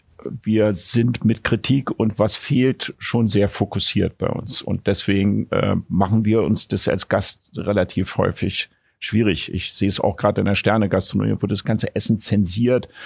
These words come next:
und besprochen und gemacht, wo, wo ich immer sage, „Mensch, wir sitzen zu fünft am Tisch, lass uns doch mal einen schönen Abend haben.“ Und wenn wir dann eine wunderbare Speisebegleitung haben mit wunderbaren Wein,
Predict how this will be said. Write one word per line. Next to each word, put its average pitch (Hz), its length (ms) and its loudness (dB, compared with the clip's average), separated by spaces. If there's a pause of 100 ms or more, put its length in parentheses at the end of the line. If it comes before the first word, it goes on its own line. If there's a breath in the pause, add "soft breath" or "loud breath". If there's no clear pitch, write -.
(160 loud breath)
und 107 160 0
besprochen 117 580 0
und 107 160 0
gemacht, 101 480 2
wo, 104 300 -4
wo 113 60 0
ich 110 180 -2
immer 110 160 2
sage, 107 260 2
„Mensch, 117 240 0
wir 107 80 2
sitzen 113 320 0
zu 113 140 -2
fünft 143 340 -2
am 101 140 0
Tisch, - 260 -2 (360 loud breath)
lass 127 240 0
uns 127 140 0
doch 120 100 2
mal 117 100 2
einen 110 80 4
schönen 117 260 0
Abend 127 360 0
haben.“ 95 180 2
Und 98 200 0
wenn 120 140 2
wir 120 120 2
dann 117 200 4
eine 107 140 2
wunderbare 120 720 2
Speisebegleitung 127 920 0
haben 107 100 2
mit 107 160 0
wunderbaren 113 560 2
Wein, 117 300 2